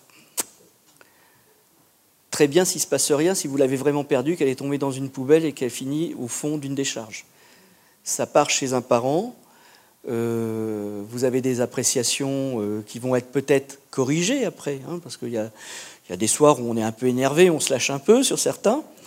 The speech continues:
Et puis, ben, le parent d'élève qui a récupéré votre clé, ben, euh, tiens, il, s-, il s'intéresse au contenu, lui. Et, ben, il y a des... la nature humaine est ce qu'elle est, hein, euh, tout le monde n'est pas bienveillant.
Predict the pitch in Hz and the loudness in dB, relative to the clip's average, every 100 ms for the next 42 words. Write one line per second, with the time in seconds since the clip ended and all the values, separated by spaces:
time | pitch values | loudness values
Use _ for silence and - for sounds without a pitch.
0 | - - - - - - 110 135 - 165 | -20 -16 -16 -16 -14 -4 0 0 -2 -2
1 | 190 185 147 139 135 160 143 151 156 165 | 2 2 4 2 4 6 6 6 6 6
2 | 165 156 135 139 147 - 143 147 139 139 | 4 2 2 0 -4 -2 0 0 0 -4
3 | - 208 254 220 151 143 135 127 123 120 | 2 2 2 0 0 0 -4 -4 -4 -4
4 | 117 120 190 233 156 135 - - 143 143 | -6 -8 -6 -6 -6 -8 -10 -12 -10 -8
5 | 127 160 226 - 147 135 139 127 123 110 | -2 0 2 0 -4 -8 -8 -8 -10 -12
6 | - - _ - - - - - _ 135 | -18 -20 _ -20 -20 -20 -20 -20 _ -2
7 | 170 160 127 123 120 120 117 127 123 123 | -2 -2 -4 -6 -6 -4 -2 -2 -6 -8
8 | - _ - 120 117 123 123 143 151 170 | -16 _ -16 -8 -4 -4 -2 -2 0 0
9 | 160 151 185 190 185 143 139 143 123 117 | 2 2 4 6 6 4 -2 -4 -4 -4
10 | 117 113 127 151 143 120 127 131 127 120 | -6 -8 -4 -2 -2 -2 -4 -2 -4 -4
11 | 123 175 247 | -2 -4 -6